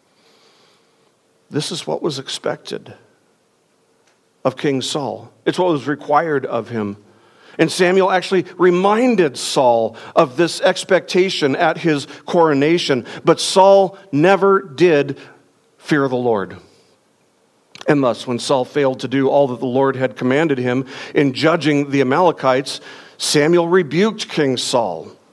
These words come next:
with the famous words, "To obey is better than sacrifice."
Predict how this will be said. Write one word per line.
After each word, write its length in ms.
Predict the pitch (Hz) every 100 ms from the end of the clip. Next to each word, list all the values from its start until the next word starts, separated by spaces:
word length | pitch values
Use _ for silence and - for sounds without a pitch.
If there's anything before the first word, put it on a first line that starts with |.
| _
with 180 | 156 170
the 60 | 160
famous 400 | - 185 175 -
words, 520 | 165 151 131 117 - - - -
"To 220 | 175 160
obey 680 | 147 131 165 151 127 131 143 156
is 480 | 139 127 117 -
better 420 | - 120 151 151 127
than 220 | 120 120
sacrifice." 1120 | - 139 123 - 110 98 98 - - -